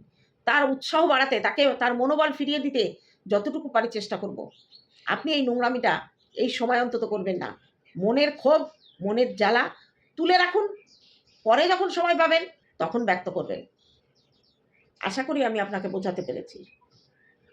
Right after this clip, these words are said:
তার শ্বশুরবাড়ির লোক কী বলছে,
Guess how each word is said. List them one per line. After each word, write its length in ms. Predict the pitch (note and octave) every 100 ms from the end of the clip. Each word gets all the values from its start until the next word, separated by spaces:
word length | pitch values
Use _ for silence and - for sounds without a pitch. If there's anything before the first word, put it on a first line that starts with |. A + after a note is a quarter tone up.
| _ _ _ _ _ _ _ _ _ _ _ _ _ _ _ _ _ _ _ _ _ _ - _ _ _
তার 180 | A#3+ D#4
শ্বশুরবাড়ির 520 | - C4+ E4 D#4 D#4
লোক 180 | D4 D4
কী 100 | D4+
বলছে, 420 | C#4 C4+ C#4 C4+